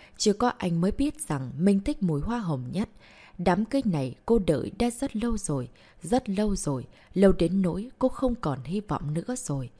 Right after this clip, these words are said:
Nhưng mà hôm nay cuối cùng cũng đã đến rồi. Hơn nữa còn vượt khỏi ngoài dự đoán ban đầu của cô. Cô không thể tin được toàn bộ những nhân vật máu mặt của Nam Lộc đều tụ họp ở đây, chúc mừng cô đám cưới vui vẻ.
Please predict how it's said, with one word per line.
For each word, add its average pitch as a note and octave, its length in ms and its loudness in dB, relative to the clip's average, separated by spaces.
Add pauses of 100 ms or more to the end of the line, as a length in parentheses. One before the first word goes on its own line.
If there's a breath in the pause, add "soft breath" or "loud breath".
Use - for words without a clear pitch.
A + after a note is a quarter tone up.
(320 soft breath)
Nhưng F#3+ 360 2
mà B2 160 -4
hôm F3 280 0
nay E3+ 220 0 (300 loud breath)
cuối A#3+ 180 8
cùng C#3+ 300 0
cũng A#3+ 200 -2
đã C4+ 160 0
đến F#3 280 -4
rồi. C3 320 -6 (340 soft breath)
Hơn F#3 260 4
nữa F3+ 260 0
còn F#3+ 220 2
vượt E3+ 200 0
khỏi C#3 220 -4
ngoài C#3 220 -4
dự - 300 -4
đoán E3+ 280 -2
ban A3+ 240 0
đầu C3+ 220 -4
của - 140 -8 (100)
cô. E3 220 -4 (440 soft breath)
Cô B3+ 120 8
không C#4 280 2
thể F3 120 4
tin C4 320 -4
được D3 380 -4
toàn F#3 200 2
bộ D#3+ 120 2
những A3+ 260 -2
nhân B3+ 220 0
vật D#3+ 200 0
máu E3 320 -6
mặt D#3+ 300 -2
của C#3 100 -2
Nam G#3+ 280 -2
Lộc C3+ 240 -2 (300 loud breath)
đều F#3+ 160 6
tụ - 240 0
họp D3+ 340 -6
ở D3+ 280 -4
đây, F3 200 -2 (360 soft breath)
chúc C#4+ 220 0
mừng D3+ 260 0 (160)
cô G3+ 140 2
đám G3 220 0
cưới F3+ 320 -4
vui G#3 240 2
vẻ. C3 200 -2